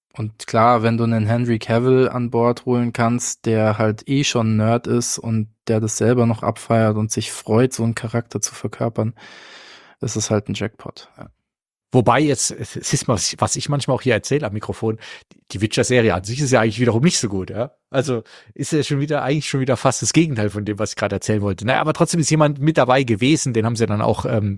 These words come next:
Speaker 2: quasi nicht rausgeschmissen, er ist ja selbst gegangen, ne?
Speaker 1: Ja.
Speaker 2: Ersetzt. Ähm, wobei, das könnte meine These auch wieder stützen, er ist ja gegangen, weil er nicht zufrieden mit der Umsetzung ist, ja. <laughs>
Speaker 1: Ja, bei der neuen Staffel soll das wohl so sein, ja.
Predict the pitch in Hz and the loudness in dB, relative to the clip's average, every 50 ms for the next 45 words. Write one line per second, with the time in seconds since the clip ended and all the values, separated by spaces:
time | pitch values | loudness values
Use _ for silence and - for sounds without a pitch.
0 | - - - 113 101 - - 104 104 104 95 - - 101 110 - - 127 - - | -6 -4 -2 0 0 0 0 -2 -2 -2 -2 -2 0 0 0 0 -2 -4 -4 -2
1 | 127 120 107 117 104 90 104 87 104 110 110 - - - 110 101 117 113 117 113 | -2 -2 0 -2 -2 -2 -2 0 2 2 0 0 -2 -4 0 2 2 2 2 0
2 | 110 113 120 139 - - - - - - 117 117 113 110 110 107 104 104 110 127 | 0 0 0 -2 -2 -6 -16 -10 -4 -2 0 0 2 2 4 4 4 4 4 4
3 | 113 117 113 113 113 - - - - - - - - 104 _ _ - 127 117 117 | 4 2 -2 -4 -6 -10 -18 -20 -20 -20 -20 -20 -20 -20 _ _ -6 -4 -2 -2
4 | 117 117 113 _ _ _ _ _ _ _ _ _ _ _ _ _ _ _ _ - | -2 -4 -6 _ _ _ _ _ _ _ _ _ _ _ _ _ _ _ _ 0
5 | 120 151 175 170 - - - 185 185 165 160 151 147 - 156 180 - 156 135 156 | 2 2 2 2 0 0 0 2 2 4 2 2 2 2 2 2 4 4 4 4
6 | 147 135 - - 190 185 - - 180 156 - 156 127 - 117 - 127 127 123 123 | 2 2 2 2 0 -2 0 2 2 2 2 2 2 2 2 2 2 0 2 0
7 | 127 120 113 110 110 - - - - - _ _ - - 131 - - 123 107 110 | 2 2 2 2 0 -2 -4 -8 -12 -18 _ _ -2 -2 -2 -2 -2 -6 -4 -2
8 | 104 101 98 98 98 95 90 - - 95 90 92 - - - - 113 110 113 - | -2 -2 -2 -4 -4 -6 -6 -8 -8 -10 -10 -10 -12 -12 -12 -10 -10 -10 -10 -10
9 | _ - - 190 170 120 170 170 - 139 165 123 120 120 123 120 127 131 139 135 | _ 0 2 4 4 4 4 2 2 2 0 0 2 2 4 4 4 4 4 4
10 | 123 127 123 120 120 123 123 135 139 131 120 117 - - - - - 110 107 - | 4 4 4 4 4 4 4 4 4 4 2 0 0 -4 -4 0 0 0 0 2
11 | - 113 107 104 107 107 - 110 110 110 107 110 110 - 123 113 110 110 113 107 | 0 0 2 2 0 0 0 2 2 2 2 0 -2 -2 -2 0 0 0 -2 -4
12 | 104 107 110 104 104 113 127 135 127 113 110 107 113 117 117 | -2 -2 0 0 0 0 -2 -2 0 0 2 2 2 0 -2